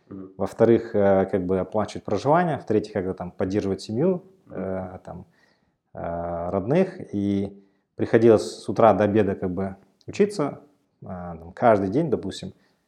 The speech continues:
Speaker 2: с, там, четырех-пяти я работал, там, ну, до десяти-одиннадцати, в пять в субботу работал, там, до двух, до трех ночи. Ну, до, без остановки вот так, ну, почти два года, как бы.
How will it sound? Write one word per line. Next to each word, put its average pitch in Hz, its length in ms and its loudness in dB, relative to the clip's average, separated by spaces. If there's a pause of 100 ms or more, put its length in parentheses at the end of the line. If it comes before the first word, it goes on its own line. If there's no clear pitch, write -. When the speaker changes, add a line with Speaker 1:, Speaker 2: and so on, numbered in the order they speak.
(120)
Speaker 2:
с, 92 500 -4
там, 82 220 -10 (200)
четырех-пяти 117 760 -2
я 110 120 0
работал, 95 340 -4
там, 82 260 -14
ну, 107 120 -12
до 90 120 -6
десяти-одиннадцати, 95 680 -8
в - 40 -20
пять 98 220 -4
в - 20 -16
субботу 107 380 -4
работал, 90 380 -6
там, - 160 -14
до 92 100 -12
двух, 104 240 -2
до 95 60 -2
трех - 360 -8 (140)
ночи. - 340 -12 (320)
Ну, 165 80 -2
до, 110 160 2
без 107 200 2
остановки 127 440 0
вот 87 100 -4
так, 87 180 -10 (720)
ну, 113 80 -12
почти - 260 -6
два 95 140 0
года, 90 260 -4
как 82 180 -12
бы. 82 180 -10